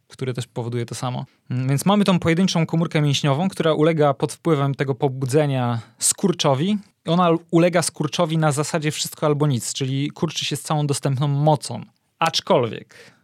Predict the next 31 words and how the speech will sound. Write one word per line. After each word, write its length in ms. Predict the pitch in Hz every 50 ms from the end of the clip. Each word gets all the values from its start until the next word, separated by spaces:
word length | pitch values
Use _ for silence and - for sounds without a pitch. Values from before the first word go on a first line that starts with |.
| -
są 240 | 160 - - 175 165
od 100 | 160 -
tego 200 | - 170 160 147
pewne 340 | - - 170 151 156 151 139
wyjątki, 480 | 120 131 143 175 185 180 - - 180 170
to 120 | - 165 - -
między 280 | 143 151 160 147 156 160
innymi 480 | 170 170 165 160 156 156 156 156 156 - _ _ _ _ _ _ _ _ _ _ _ _ _ -
ta 80 | - 151
moc 460 | 147 160 165 160 - - - - _ _
się 180 | - - - 156
czasami 340 | - 160 - 165 160 156 143
zwiększa 500 | 127 127 131 156 156 151 143 - 123 117
i 60 | 117
na 100 | 120 117
przykład 260 | - - - 123 -
rozgrzewka 640 | 135 135 131 131 123 139 151 147 - - 123 120 120
lekko 300 | 127 127 - - - 127
wpływa 320 | - - 147 143 127 131
na 100 | 127 127
zwiększenie 400 | 120 123 131 131 - 147 135 131
mocy 240 | 131 127 - - 127
skurczu. 580 | - - - - _ - 156 135 - - -
Natomiast 420 | 151 214 220 226 208 - - - -
to 100 | 214 208
są 160 | - 196 180
wszystko 280 | - - - - 170 156
takie 180 | 156 - 151
sprawy, 340 | - - - 160 143 131 135
y, 540 | 131 131 131 135 - - 135 139 135 127 123 123 127 139 - -
powiedzmy, 500 | - 127 127 127 - - 131 123 120